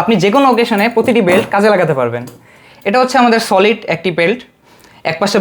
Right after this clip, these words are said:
ব্ল্যাক এবং আরেক পাশে চকলেট। আর আমাদের কাছে সবচেয়ে ইউনিক একটি কালার, যেটা হচ্ছে মাস্টার্ড কালার, যেটা সহজে পাওয়া যায় না। এটির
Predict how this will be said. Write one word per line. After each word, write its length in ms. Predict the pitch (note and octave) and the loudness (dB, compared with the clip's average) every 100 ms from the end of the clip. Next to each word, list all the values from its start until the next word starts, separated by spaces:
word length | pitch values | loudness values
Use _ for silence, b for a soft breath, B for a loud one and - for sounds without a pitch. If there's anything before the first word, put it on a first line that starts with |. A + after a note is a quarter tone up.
| D3 | 0
ব্ল্যাক 220 | D3+ F#3+ - - | 0 -2 -4 -2
এবং 140 | D#3 D#3+ - | 0 0 -2
আরেক 160 | F3 E3+ | -4 -4
পাশে 160 | E3+ B3 B3 | -4 -2 -2
চকলেট। 320 | G3 C3 A#2 - _ _ B B B | -2 -2 -4 -8 _ _ B B B
আর 60 | E3 | 0
আমাদের 160 | G3+ A3+ A3 | 2 2 0
কাছে 160 | G#3 A#3+ - | -2 0 0
সবচেয়ে 280 | A3+ B3 G#3+ | 0 2 4
ইউনিক 240 | G3 C4+ A#3+ | 4 4 2
একটি 140 | A#3 G#3+ G3+ | 0 -2 0
কালার, 240 | D3+ F3 A3+ | 0 0 -2
যেটা 160 | F3+ G3 | -2 0
হচ্ছে 160 | F#3 G#3 E3+ | 0 0 0
মাস্টার্ড 320 | E3 - G#3+ G3+ | 0 0 -2 0
কালার, 180 | D#3 F3+ F3 | 0 0 0
যেটা 140 | F#3+ G3+ | -2 0
সহজে 240 | G3 G3+ G#3 | 0 0 0
পাওয়া 160 | G3 G#3 | 2 2
যায় 120 | D#3 D#3 | 0 -4
না। 40 | A#3+ B B B | -8 B B B
এটির 160 | F#3 | -2